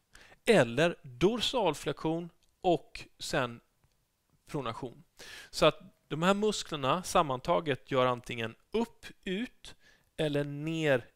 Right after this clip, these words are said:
ut. Men samtliga av de här skapar alltså en pronation i foten.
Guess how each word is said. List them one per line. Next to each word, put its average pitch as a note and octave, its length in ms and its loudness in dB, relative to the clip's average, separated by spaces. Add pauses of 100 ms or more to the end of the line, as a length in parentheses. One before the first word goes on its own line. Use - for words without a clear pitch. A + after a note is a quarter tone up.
ut. A#2+ 400 -10 (380)
Men B2+ 220 -10
samtliga D#3 640 2
av D3 80 2
de D3+ 140 -4
här A#2+ 120 -4
skapar B2+ 520 -6
alltså B2 440 -8
en A2 280 -8 (360)
pronation D3 920 -10 (120)
i A2+ 140 -6
foten. - 480 -16